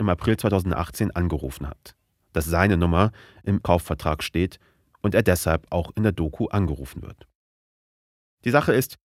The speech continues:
Patricia hat vom Telefonat nur ihre Seite aufgezeichnet. Alles andere wäre auch illegal. Und Sebastian hat keine Unterlagen mehr, die belegen, dass er zweitausendachtzehn tatsächlich diese Handynummer hatte. Wir haben die sim-Karte, die Sebastian uns zur Verfügung gestellt hat, ausgelesen.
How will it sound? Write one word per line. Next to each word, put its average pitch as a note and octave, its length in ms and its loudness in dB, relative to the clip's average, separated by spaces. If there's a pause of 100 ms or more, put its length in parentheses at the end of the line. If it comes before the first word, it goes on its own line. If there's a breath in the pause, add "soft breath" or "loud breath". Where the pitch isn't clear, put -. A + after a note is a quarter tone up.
(160)
Patricia C#3 420 0
hat A2+ 80 2
vom G2 140 -2
Telefonat G2+ 580 2
nur G#2+ 140 0
ihre G#2+ 240 2
Seite F2+ 260 2
aufgezeichnet. - 960 -6 (320)
Alles F2 220 0
andere G2+ 440 2
wäre F2 240 0
auch E2 160 2
illegal. - 460 -4 (680)
Und F#2+ 100 -4
Sebastian C3 580 0 (360)
hat - 140 -6
keine B2+ 220 4
Unterlagen E2+ 500 2
mehr, D#2 220 -2 (100)
die F2 140 -2
belegen, F2 540 2 (160)
dass - 120 -2
er G2 80 0
zweitausendachtzehn G2 800 -2
tatsächlich E2+ 680 -4 (440 soft breath)
diese F#2 180 2
Handynummer C#2 420 -2
hatte. - 220 -14 (1300)
Wir A2 140 0
haben D#3 120 2
die D#3 60 2
sim-Karte, A#2+ 680 2
die F#2 320 -2
Sebastian F2+ 680 0
uns - 240 -6
zur F#2 100 -2
Verfügung F#2+ 380 -2
gestellt D#2+ 360 -4
hat, - 260 -4
ausgelesen. - 760 -4